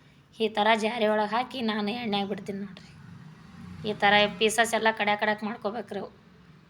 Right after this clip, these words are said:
ಇಲ್ಲಿದ ಅಂಟ್ಕೋತಾವ್ರಿ ಅವು. ಈಗ ನೋಡ್ರಿ ಎಣ್ಣೆ ಕಾಯ್ದದ್ರಿ. ಎಣ್ಣೆ ಮಾತ್ರ ಭಾಳ ಕಾಯಿಸ್ಬಾರ್ದ್ರಿ, ಭಾಳ ಕಾಯಿಸಿದ್ರೆ ಅವು ಕಪ್ ಆತಾವ್ರಿ,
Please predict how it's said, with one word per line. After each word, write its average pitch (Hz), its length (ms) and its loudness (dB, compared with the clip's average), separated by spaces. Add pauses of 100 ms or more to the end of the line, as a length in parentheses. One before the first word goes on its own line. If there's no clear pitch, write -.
(140)
ಇಲ್ಲಿದ 208 220 2
ಅಂಟ್ಕೋತಾವ್ರಿ 202 720 0
ಅವು. 226 220 -12 (640)
ಈಗ 208 120 0
ನೋಡ್ರಿ 196 300 2
ಎಣ್ಣೆ 196 240 -2
ಕಾಯ್ದದ್ರಿ. 208 580 -4
ಎಣ್ಣೆ 233 300 2
ಮಾತ್ರ 226 320 0 (560)
ಭಾಳ 226 260 8
ಕಾಯಿಸ್ಬಾರ್ದ್ರಿ, 208 640 0
ಭಾಳ 208 260 4
ಕಾಯಿಸಿದ್ರೆ 220 460 0
ಅವು 226 160 4
ಕಪ್ 214 260 0
ಆತಾವ್ರಿ, 214 560 0